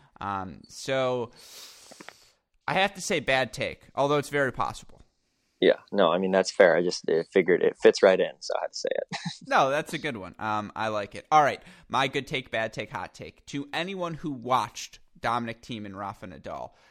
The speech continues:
Speaker 1: that was a loud one. There was a lot of grunting. But my take, the grunting level in Team Nadal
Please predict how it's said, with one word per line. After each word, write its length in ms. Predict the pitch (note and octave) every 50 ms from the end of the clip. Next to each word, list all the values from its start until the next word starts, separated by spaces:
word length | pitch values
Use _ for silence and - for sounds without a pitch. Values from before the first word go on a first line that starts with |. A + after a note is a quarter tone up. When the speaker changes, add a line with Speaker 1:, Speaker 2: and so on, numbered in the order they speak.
| _ _ -
Speaker 1:
that 360 | - - B2 C3+ C3+ - - - _ _ _ _ _ _
was 140 | - A2 A2 A2
a 40 |
loud 320 | G2+ G#2+ G2+ F#2 F2+ - - -
one. 240 | - - - - - _ _
There 200 | G#2 A#2 B2+ B2
was 180 | A2+ G#2 - - -
a 40 |
lot 380 | A2 G#2+ G#2+ A#2 B2 C3 B2+ A#2+
of 160 | A2+ - -
grunting. 540 | - G#2+ A2 G#2 G#2 G#2 - - - - - - _
But 340 | - D#3+ D3+ C3 - - - -
my 320 | - A2+ A#2 B2 B2+ D3 - -
take, 320 | - - G#2 F#2 - - - - - - - -
the 220 | A#2+ C3 C#3+ C#3
grunting 720 | C#3+ - - C3+ D3 E3 F3+ - - F#3+ F3+ F3 E3 - - _ _
level 460 | A#2 B2+ C3 B2+ B2 A#2 B2+ A#2+ A#2
in 260 | - - A#2+ A#2+ A#2 A2+
Team 340 | - - C3 A#2 A2+ A2+
Nadal 540 | G#2+ G#2 G2 A2 G#2 G2+ F#2 F2 D#2+ F2 -